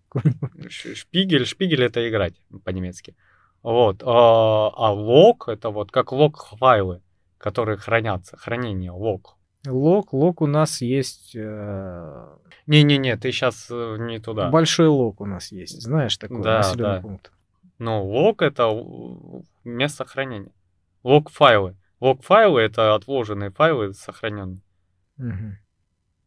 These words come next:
Speaker 1: Большой лог — это большой
Speaker 2: Да.
Speaker 1: склад, получается?
Speaker 2: Да. Ну, берлога, ну, слушай, берлога.
Speaker 1: Склад с медведями.
Speaker 2: Ну, русское же слово берлога. А вот хрен там.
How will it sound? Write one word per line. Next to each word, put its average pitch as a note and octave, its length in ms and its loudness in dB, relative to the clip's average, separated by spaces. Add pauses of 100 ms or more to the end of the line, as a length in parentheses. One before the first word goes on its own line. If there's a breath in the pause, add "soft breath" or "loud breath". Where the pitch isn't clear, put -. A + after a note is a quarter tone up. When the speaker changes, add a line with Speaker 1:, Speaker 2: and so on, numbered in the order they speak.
(600)
Speaker 1:
Большой A#2+ 380 -8
лог — G#2+ 240 -14
это A2 120 -16
большой G#2+ 300 -6
Speaker 2:
Да. G#2 80 -2
Speaker 1:
склад, F#3 220 -2
получается? G#2+ 460 -14
Speaker 2:
Да. G2+ 220 -2 (460 soft breath)
Ну, C3 80 -4
берлога, D#3 760 4
ну, C3 120 -4
слушай, D3 360 -6 (260 soft breath)
берлога. F3+ 640 4
Speaker 1:
Склад G3 200 6
с - 80 -8
медведями. F#3 380 6
Speaker 2:
Ну, A#3 140 2
русское A3 440 4
же F3+ 140 4
слово E3 400 4
берлога. C#3+ 560 2 (260 soft breath)
А E3 160 4
вот G3 220 2
хрен B2 440 0
там. G#2+ 300 -4